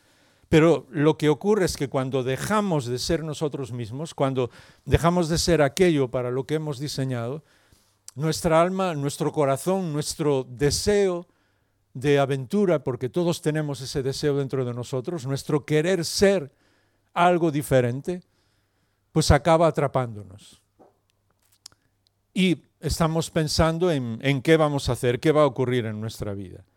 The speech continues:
Y, desgraciadamente, a veces incluso cuando somos cristianos o creemos en el Señor, no hay mucha diferencia, digamos, con los hombres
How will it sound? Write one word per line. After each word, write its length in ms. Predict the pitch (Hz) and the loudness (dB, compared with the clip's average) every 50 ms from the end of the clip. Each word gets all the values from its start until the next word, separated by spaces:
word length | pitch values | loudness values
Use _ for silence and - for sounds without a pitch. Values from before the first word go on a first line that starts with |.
| _ _ _ _ _ _ _ _ _ _ _ _ _ _ _ _ _ | _ _ _ _ _ _ _ _ _ _ _ _ _ _ _ _ _
Y, 400 | - 190 233 233 - - - - - - - - _ _ _ _ _ _ _ _ _ _ _ _ _ _ | 0 0 0 0 -2 -6 -16 -20 -20 -20 -20 -20 _ _ _ _ _ _ _ _ _ _ _ _ _ _
desgraciadamente, 1000 | 147 123 165 135 120 156 151 113 170 165 170 170 170 180 180 180 - 220 208 185 | -2 0 0 0 2 0 0 2 2 2 2 2 0 -2 -4 -2 0 0 0 0
a 100 | 139 135 | 0 -2
veces 400 | 139 151 - - 196 190 - - | -2 -2 -4 -2 -2 -2 0 -2
incluso 540 | 143 131 120 - 160 160 - - 160 147 135 | -2 -2 -2 -2 -2 -2 0 0 0 0 0
cuando 540 | - 143 135 127 127 120 127 127 120 113 104 - _ _ _ _ _ | 0 0 -2 0 0 -2 -2 -2 -2 -4 -6 -10 _ _ _ _ _
somos 400 | - - 160 147 143 143 - - | -4 -2 -2 -2 -2 -4 -6 -6
cristianos 760 | - 139 135 - - - 180 196 196 180 156 139 131 - | -6 -6 -6 -6 -2 0 0 0 0 0 -2 -4 -4 -2
o 180 | 147 131 117 - | -2 -4 -4 -2
creemos 520 | - 135 127 139 170 180 160 143 135 - | -2 -2 0 2 0 0 -2 -4 -6 -4
en 100 | 147 135 | -4 -4
el 80 | 135 131 | -4 -4
Señor, 400 | - - 139 135 151 185 190 - - - - _ | -2 -4 -4 -4 -4 -6 -6 -8 -12 -20 -20 _
no 160 | - 139 160 180 | -4 0 2 2
hay 120 | 190 170 | 2 2
mucha 380 | 160 185 214 202 - - 156 139 | 2 0 -2 -2 0 2 0 2
diferencia, 760 | 120 123 - - 120 117 120 117 110 - - 113 98 98 104 _ _ _ _ _ _ _ _ _ _ _ _ _ _ _ _ _ _ _ _ _ _ _ _ _ | 0 -4 -4 -4 -4 -4 -4 -6 -8 -10 -10 -10 -10 -10 -14 _ _ _ _ _ _ _ _ _ _ _ _ _ _ _ _ _ _ _ _ _ _ _ _ _
digamos, 460 | 131 - 131 143 147 165 190 175 - | -4 0 0 2 2 2 -2 -4 -2
con 220 | - 160 143 135 | -2 -2 0 0
los 220 | 131 139 - - - | 0 -2 -4 -4 -2
hombres 540 | - 170 156 156 156 165 165 156 - - - | -2 -2 0 0 -2 -4 -4 -4 -6 -10 -14